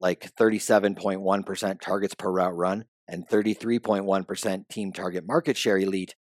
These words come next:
good first, first and second in the N F L respectively. But the offense attempts only twenty-two point eight passes per game, which ranks thirty-first in the league, ahead of only the Bears. Dynamic tight end Kyle Pitts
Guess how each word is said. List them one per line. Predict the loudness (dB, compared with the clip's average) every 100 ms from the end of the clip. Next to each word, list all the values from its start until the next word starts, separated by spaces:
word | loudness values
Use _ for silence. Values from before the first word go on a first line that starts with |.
| 4
good | 6 6
first, | 2 2 4
first | 2 2
and | -4
second | -2 0 0 -2
in | -2
the | -2
N | -2
F | -4
L | -8
respectively. | -8 -4 0 0 -2 -12 -18 _ _
But | -2
the | 4 8
offense | 8 6 2 2
attempts | -2 -2 0
only | 0 0
twenty-two | -2 -2 -2 -2 -4
point | 0 -2 0
eight | -2 -4
passes | -6 -4 -4 -8
per | -4 -4
game, | -2 -2 -4 -6 _ _
which | -10 -2
ranks | -2 2
thirty-first | 4 4 2 4 4 4
in | 0
the | 0
league, | 2 0 -4 -14 _
ahead | 2 4
of | 4
only | 2 0 2
the | 0
Bears. | -2 -6 -8 -10 -14 -16 _ _ _ _ 2
Dynamic | 4 6 4 4
tight | 6 8
end | 8 4
Kyle | 2 6 6
Pitts | 6 2 2